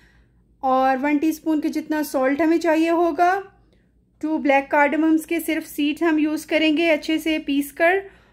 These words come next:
और, uh, eight, अ, garlic cloves हमें चाहिए होंगे, इनको cut करके यूज़ करेंगे, और three green chilies हमें चाहिए होंगी। मैं यहाँ पे red ले रही हूँ, आप green भी ले सकते हैं,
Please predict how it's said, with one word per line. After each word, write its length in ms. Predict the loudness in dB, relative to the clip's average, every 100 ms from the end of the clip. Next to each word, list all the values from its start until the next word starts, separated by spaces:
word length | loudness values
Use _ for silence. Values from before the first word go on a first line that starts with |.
| _
और, 360 | 0 2 4 2
uh, 500 | 2 2 4 2 -2
eight, 380 | -2 -4 -4 -2
अ, 160 | -2
garlic 460 | 0 2 2 0 -2
cloves 340 | 2 2 2
हमें 180 | 0 0
चाहिए 320 | 0 0 2
होंगे, 360 | 2 4 2 0
इनको 260 | 0 -2 -4
cut 220 | -4 -4
करके 280 | -6 -4 -4
यूज़ 280 | -2 -4
करेंगे, 540 | -4 -2 0 0 -2 -6 -16 _ _
और 320 | 0 2 2 -2
three 280 | -2 -2
green 460 | -2 -8 -2 0 0
chilies 320 | 0 -2 0
हमें 180 | 2 2
चाहिए 320 | 0 0 2
होंगी। 360 | 4 2 2 0
मैं 120 | 0
यहाँ 240 | 0 0
पे 80 | -2
red 220 | -2 0
ले 160 | -2 -2
रही 120 | 0
हूँ, 180 | 0 2
आप 160 | 0 -2
green 220 | -2 0
भी 80 | 0
ले 160 | -2 -4
सकते 320 | -8 -6 -2
हैं, 280 | 0 -2